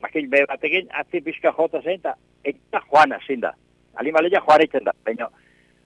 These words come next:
hori egiten ikusten gozu, lehen gurtiena pasa zena, hori egiten ikusten, eta, "Oye, ¿por qué estás pegando al burro?" Eta, claro, jendiak, eh, ez du ulertzen, ez du ulertzen, gauzak harteño joan gea, harteño ilodi gauzak, a,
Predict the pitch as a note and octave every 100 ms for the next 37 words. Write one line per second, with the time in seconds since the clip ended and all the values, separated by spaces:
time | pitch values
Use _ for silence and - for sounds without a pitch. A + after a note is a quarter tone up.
0 | _ - D#3 E3 A3+ A3 F#3+ G#3+ G#3+ G#3
1 | G3 A3+ F#3+ F#3 F3+ F#3 F3+ - E3 D#3
2 | C#3 D#3+ F#3 F3 D#3 E3+ F3 F3 F3+ F3
3 | D#3 G#3 C4 F#3+ C#4 B3+ A#3 - F#3+ F3+
4 | D#3 B2+ A2+ - - _ _ _ _ -
5 | - F#3 C#3 E2 - F3 G3+ A3+ G#3+ G#2
6 | G#2 G2 D#3+ - A3+ G3+ A3+ A#3+ - A3
7 | A#3 _ - - G3 G3+ A3+ - G#3 G#3+
8 | - F#3+ F#3+ G#3+ F#3 _ - F#3+ - A3
9 | G#3+ G3+ F#3+ A3+ G#3 G#3 A3 - _ _
10 | D3+ E3+ G#3+ G#3+ G3+ E3+ A3 A#3 A3+ G#3+
11 | A#3+ A3 A#3 - _ _ _ _ _ _
12 | _ C3+ C#3